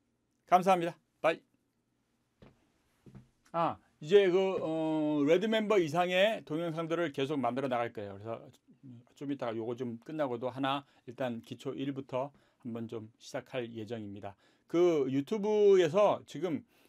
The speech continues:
그 프리미엄으로 삼 개월 이상 구독하고 계신, 그러니까 유튜브 멤버십을, 그러니까 유튜브를 삼 개월 이상 그 프리미엄으로 하고 계신 분들은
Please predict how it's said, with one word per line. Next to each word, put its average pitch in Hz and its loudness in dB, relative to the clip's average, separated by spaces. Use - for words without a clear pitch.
그 139 -8
프리미엄으로 196 -2
삼 220 -10
개월 226 4
이상 147 2
구독하고 147 -4
계신, 117 -8
그러니까 113 -10
유튜브 170 -4
멤버십을, 135 0
그러니까 - -10
유튜브를 175 0
삼 185 -8
개월 185 0
이상 151 0
그 131 -6
프리미엄으로 175 -2
하고 160 -8
계신 143 -4
분들은 127 -2